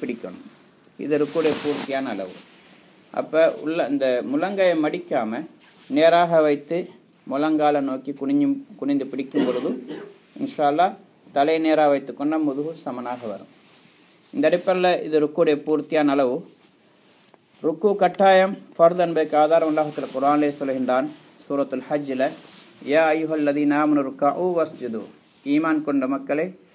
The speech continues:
ருக்கு செய்யுங்க, சுஜூது செய்யுங்க. இதே மாதிரி நபி ஸல்லல்லாஹு அலைஹி வஸல்லம் அவங்க ஒரு மனிதருக்கு தொழுகையை படிச்சு கொடுத்தாங்க, தொழக்கூடிய விதத்தை. அதுலேயும் சொன்னாங்க, "சும்மா ருக்கா", பிறகு நீங்க ருக்கு செய்யுங்க, "ஹத்தா தத்தும இன்ன ராக்கிஅன்",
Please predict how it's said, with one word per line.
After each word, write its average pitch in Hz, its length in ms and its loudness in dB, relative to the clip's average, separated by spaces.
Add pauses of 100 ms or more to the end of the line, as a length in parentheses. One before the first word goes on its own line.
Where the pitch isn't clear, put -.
(160)
ருக்கு 156 440 -4 (100)
செய்யுங்க, 165 420 0 (160)
சுஜூது 135 480 -2
செய்யுங்க. 101 340 -8 (1080)
இதே 156 160 0
மாதிரி 175 120 0
நபி 175 260 -2
ஸல்லல்லாஹு 170 340 2
அலைஹி 156 200 4
வஸல்லம் 156 80 -2
அவங்க 135 420 0 (720)
ஒரு 135 160 -6
மனிதருக்கு 160 540 -2
தொழுகையை 175 200 0
படிச்சு 147 340 -2
கொடுத்தாங்க, 117 580 -6 (280)
தொழக்கூடிய 147 440 -2
விதத்தை. 127 440 -4 (440)
அதுலேயும் 175 420 0
சொன்னாங்க, 165 280 -2
"சும்மா 156 480 -2
ருக்கா", 151 420 -2 (640)
பிறகு 160 220 -2
நீங்க 147 200 2
ருக்கு 139 380 -4
செய்யுங்க, 139 400 -2 (440)
"ஹத்தா 170 400 0
தத்தும 147 400 -2
இன்ன 165 320 -2
ராக்கிஅன்", 131 640 -2